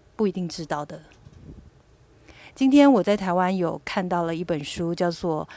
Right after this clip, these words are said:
《呃，我就是没有办法不在乎》。书中主要是讲到如何运用我们的善良跟能力去帮助真正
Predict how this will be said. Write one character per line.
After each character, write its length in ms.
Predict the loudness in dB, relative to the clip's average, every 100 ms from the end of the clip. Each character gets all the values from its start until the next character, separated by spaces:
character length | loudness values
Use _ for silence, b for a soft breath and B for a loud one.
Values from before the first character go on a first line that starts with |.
| B B
《呃， 320 | -6 -4 -4 -6
我 160 | -4 -4
就 160 | -2 -2
是 100 | 0
没 140 | 0
有 120 | 0
办 240 | -2 -2 -2
法 200 | -6 -6
不 160 | -10
在 260 | -4 -2 -2
乎》。 340 | -6 -8 -8 -12 -20 _ _ -20 _ _ _ _ _ _ _ _ _ -20 b b
书 180 | -4 0
中 180 | 4 4
主 140 | 4
要 160 | 4 4
是 100 | 2
讲 220 | -2 0
到 160 | 2 2
如 160 | 2
何 160 | 0 0
运 220 | 0 2
用 200 | 2 0
我 60 | -2
们 100 | -4
的 140 | -4
善 300 | -2 0 0
良 280 | 0 -2 -4 B B B
跟 260 | -2 -2 -4
能 260 | -4 -2 -2
力 220 | -2 -4
去 220 | -4 -2
帮 260 | 0 0 0
助 240 | 0 -2
真 220 | -2 -4 -2
正 260 | -2 -2